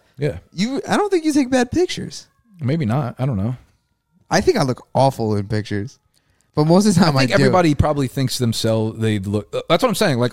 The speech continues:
Speaker 1: only really good looking people look really good in pictures. Otherwise, everyone's like, "Ah, I don't really look that good."
Speaker 2: It pisses me off when I see, like, like, Heather or, like, her friends or anybody, like, in that circumstance, like,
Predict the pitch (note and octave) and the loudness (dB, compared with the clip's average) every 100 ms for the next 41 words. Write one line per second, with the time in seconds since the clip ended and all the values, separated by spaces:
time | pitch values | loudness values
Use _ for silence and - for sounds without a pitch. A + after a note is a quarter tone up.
0 | - G#3 D4+ A3+ C3+ E3+ F3 D3+ C#3+ D3+ | 2 2 2 2 4 4 2 2 2 4
1 | C#3 D3 C#3 - C3 D#3 E3 E3+ C3 - | 2 0 -2 -2 0 0 0 0 -2 0
2 | G#2+ A2+ G#2+ G2+ G#2 G2 A2 F#2 D#2 D#2+ | 0 0 0 -2 -2 -2 -4 -4 -14 -16
3 | - C3 D3+ D3+ C3 C#3 C3+ C3+ A#2 A2 | -4 0 2 2 0 -2 0 0 0 -2
4 | G2+ G#2+ G2+ G2+ F#2+ F#2+ G2 F2+ - E2 | -4 -6 -4 -6 -6 -6 -8 -10 -12 -14
5 | - - - D#3+ F3+ F3+ E3 C#3+ C#3+ C3 | -16 -20 -2 0 2 2 0 -2 0 2
6 | A#2+ A#2 A2+ - A2 A2 - _ _ _ | 0 -2 -4 -4 -6 -6 -10 _ _ _
7 | _ _ A#2+ B2 - B2 A#2+ B2 B2 A2+ | _ _ -4 -4 -2 -2 0 0 0 -2
8 | G#2+ G#2+ G#2+ A#2 A2+ A#2 B2+ C#3+ D#3+ D3 | -2 -6 -6 -4 -4 -2 0 2 2 2
9 | C#3 B2 A#2 A2+ A2+ A#2 - C3 C3+ C3+ | 0 -2 -4 -4 -2 -2 -4 -4 -4 -4
10 | A#2 G#2 | -6 -8